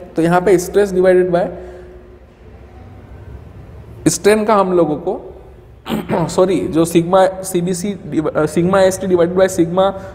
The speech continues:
सीबीसी है, उसका हम लोगों को रेशियो निकालना है। Modular ratio हमारे पास में होगा तो हम लोग easily निकाल सकते हैं, ठीक है ना,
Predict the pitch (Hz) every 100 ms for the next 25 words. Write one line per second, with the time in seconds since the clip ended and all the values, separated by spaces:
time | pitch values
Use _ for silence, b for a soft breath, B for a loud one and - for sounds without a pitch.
0 | B - 180 175 196 180 160 180 175 180
1 | 185 190 185 185 156 180 190 175 160 160
2 | 160 165 180 151 151 175 190 185 180 185
3 | 175 175 160 165 160 135 139 160 - B
4 | B B - 185 180 190 165 160 175 170
5 | 143 139 131 - - 113 - - - -
6 | 170